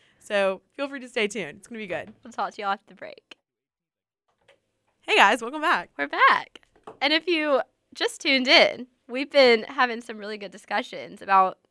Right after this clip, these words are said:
Speaker 2: aliens.
Speaker 1: Aliens, space, space theories, you name it.
Speaker 2: Just a little
Speaker 1: It's
Speaker 2: bit of
Speaker 1: co-, it's been
Speaker 2: everything.
Speaker 1: coming up.
Speaker 2: And if it, if it hasn't yet, it's going
Speaker 1: It's
Speaker 2: to.
Speaker 1: going to.
Speaker 2: So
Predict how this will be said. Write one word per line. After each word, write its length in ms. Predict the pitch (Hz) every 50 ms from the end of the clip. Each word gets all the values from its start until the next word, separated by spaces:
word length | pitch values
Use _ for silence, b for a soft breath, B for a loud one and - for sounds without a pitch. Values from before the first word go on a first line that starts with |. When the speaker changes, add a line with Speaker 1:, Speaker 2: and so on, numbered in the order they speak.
| _ _
Speaker 2:
aliens. 520 | - 214 214 208 - - 117 - 240 247 -
Speaker 1:
Aliens, 540 | 196 190 196 196 196 196 190 196 196 202 -
space, 460 | - - - 170 170 175 170 175 175
space 320 | - - - 175 170 170 165
theories, 560 | - 175 175 170 175 175 175 175 175 - - _
you 180 | 208 254 302
name 260 | 277 220 202 202 196 196
it. 200 | 196 196 202 196
Speaker 2:
Just 100 | - 554
a 20 |
little 100 | 523 226
Speaker 1:
It's 120 | 247 339
Speaker 2:
bit 60 | 214 254
of 60 | 214
Speaker 1:
co-, 40 | 190
it's 40 |
been 120 | 214 285 247
Speaker 2:
everything. 160 | 254 302 262
Speaker 1:
coming 200 | 254 240 208 180
up. 240 | 165 151 127 - - _ - -
Speaker 2:
And 120 | 220 214
if 220 | 220 - - -
it, 100 | 240 214 -
if 160 | 208 262 208
it 60 | 202 208
hasn't 360 | 240 196 196 196 240 277 240
yet, 220 | 214 196 190 196 -
it's 120 | 208 -
going 280 | - - 202 226 240 214
Speaker 1:
It's 120 | 202 202
Speaker 2:
to. 60 | 175 185
Speaker 1:
going 240 | 226 262 254 220 196
to. 260 | 202 170 170 170 175 -
Speaker 2:
So 160 | - -